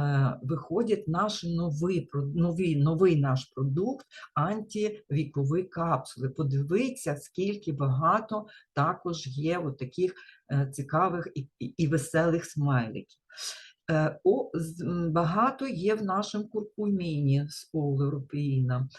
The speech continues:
Ну і, е, в напій-, в напої нашому чорниця теж є багато. Але вітаміні є, для мене, наприклад, було це, ну, цікаво дуже, що є в нігінолі,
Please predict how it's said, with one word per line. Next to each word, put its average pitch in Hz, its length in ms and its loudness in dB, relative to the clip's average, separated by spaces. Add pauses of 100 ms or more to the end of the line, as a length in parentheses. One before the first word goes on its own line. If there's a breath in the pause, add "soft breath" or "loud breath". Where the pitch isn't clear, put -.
(160 loud breath)
Ну 247 400 -2
і, 226 440 -2
е, 147 200 0
в 135 100 -2
напій-, 151 460 -4
в 151 120 -4
напої 185 600 0 (240 loud breath)
нашому 160 440 0
чорниця 139 840 0 (260 loud breath)
теж 180 340 0
є 151 200 0
багато. 131 640 -4 (380 loud breath)
Але 185 800 0 (320)
вітаміні 165 1000 0
є, 156 540 0
для 151 180 -2
мене, 196 320 0
наприклад, 156 460 -2
було 156 320 0 (220 loud breath)
це, 165 400 -2
ну, 156 360 0 (160)
цікаво 123 540 0
дуже, 120 420 -6
що 151 180 -6
є 156 560 2
в 135 60 2
нігінолі, 143 1040 2